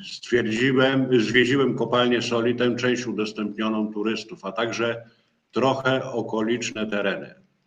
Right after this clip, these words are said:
Wydało mi się to bardzo ciekawe. Odniosłem także wrażenie, że ten pobyt zmniejszył nieco pewne moje dolegliwości. To wszystko razem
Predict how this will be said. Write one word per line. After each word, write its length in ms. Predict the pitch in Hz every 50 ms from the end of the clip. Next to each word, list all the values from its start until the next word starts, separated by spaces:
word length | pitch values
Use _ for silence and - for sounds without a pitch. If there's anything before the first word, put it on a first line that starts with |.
| _ _ _ _ _
Wydało 520 | 80 - 107 113 120 123 131 139 135 123
mi 120 | 123 123 117
się 240 | - 120 110 107
to 100 | 107 104
bardzo 380 | 101 110 113 117 113 107 113 110
ciekawe. 560 | 107 107 107 104 104 104 98 92 - - - -
Odniosłem 540 | 104 95 95 120 131 127 - - 131 113 113
także 340 | 123 123 117 110 113 117 101
wrażenie, 640 | 113 107 110 107 110 110 101 98 98 104 113 113 - - - _ _ - - - _
że 180 | 87 87 120 127
ten 220 | 127 127 123 123
pobyt 440 | 123 135 127 104 98 117 127 113 -
zmniejszył 760 | - - - - - 104 110 131 143 143 - - - 131 120
nieco 360 | 120 123 127 127 - 131 120
pewne 380 | - 120 127 120 123 120 117 107
moje 260 | 104 110 110 110 107
dolegliwości. 920 | 104 104 101 104 104 101 98 101 98 104 113 107 - - - - - - - _ _ _ _ _ _ _ _ _ _ _ _ _
To 120 | - 113
wszystko 440 | - - - 151 147 147 - 156 151
razem 640 | 135 131 113 104 - 101 107 101 101 110 120 117